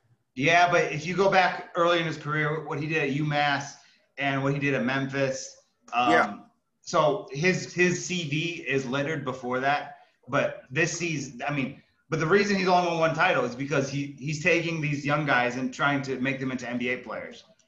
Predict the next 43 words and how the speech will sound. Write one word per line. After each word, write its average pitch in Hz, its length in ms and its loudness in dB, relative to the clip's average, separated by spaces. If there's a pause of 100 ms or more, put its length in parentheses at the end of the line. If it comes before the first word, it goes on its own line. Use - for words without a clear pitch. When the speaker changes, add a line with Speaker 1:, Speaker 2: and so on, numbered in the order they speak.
(120)
Speaker 1:
So 151 180 -4
they 143 120 -2
go 151 280 2
from, 131 680 -2
from 131 160 -4
that 127 240 0
to 117 80 -10
this. 139 400 -2
And 135 80 -6
a 127 60 0
lot 143 200 4
of 156 100 -4
his 143 160 -2
guys 131 300 0
do 135 140 -4
well 123 420 0
early 123 240 0
in 117 80 -4
the 113 100 -4
N 117 100 -4
B 110 80 -8
A. - 60 -12
The 131 80 -6
ones 151 280 0
who, 143 280 -4 (520)
the 160 100 -2
good 160 260 4
ones 127 220 0
end 127 160 0
up 113 100 -4
doing. 110 220 -8
He 170 80 -2
had 156 140 2
Devin 123 260 0
Booker. 165 500 0
I 117 60 -4
mean, 123 160 -4
he's 151 160 -2
a 143 80 -4
star. 139 440 2
Cat's 147 340 0
a 139 60 -8
star. 139 560 0